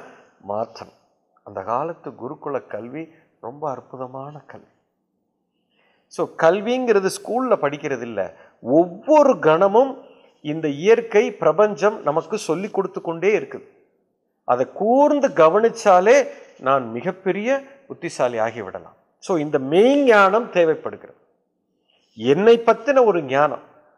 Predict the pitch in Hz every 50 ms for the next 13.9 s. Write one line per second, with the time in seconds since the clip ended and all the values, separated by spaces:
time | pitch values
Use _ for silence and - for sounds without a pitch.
0 | _ _ _ - 135 165 165 156 151 160 190 220 240 247 247 - 226 220 226 -
1 | 254 247 233 202 170 160 143 131 135 143 143 131 113 - - - _ _ _ _
2 | - - 151 165 156 147 170 208 240 240 233 233 226 214 208 202 196 185 - 190
3 | 185 - 220 220 202 170 156 143 127 120 127 135 135 131 120 107 - - _ _
4 | _ _ _ _ - 143 165 170 165 151 139 117 98 - - - - - - -
5 | - 214 233 240 226 - 233 220 202 156 127 - - - - - 147 156 143 139
6 | 147 160 180 214 240 233 214 196 185 175 175 156 139 131 - 117 127 143 160 170
7 | 208 202 214 208 - - 175 - - - 226 208 - 165 143 - - 170 196 180
8 | 156 139 123 113 113 120 123 117 110 - - _ _ _ _ _ _ _ _ -
9 | 110 117 139 135 139 - 175 190 208 208 - - _ _ _ _ _ _ - 101
10 | 110 123 139 151 151 143 131 123 113 117 147 165 - - - 92 87 80 76 _
11 | _ _ _ _ _ _ _ _ _ - 120 139 165 180 170 170 165 165 - 160
12 | 147 143 151 175 - - - - 262 240 202 175 180 208 240 233 - - - -
13 | 254 214 - - 180 175 185 - - - 190 165 165 180 214 226 202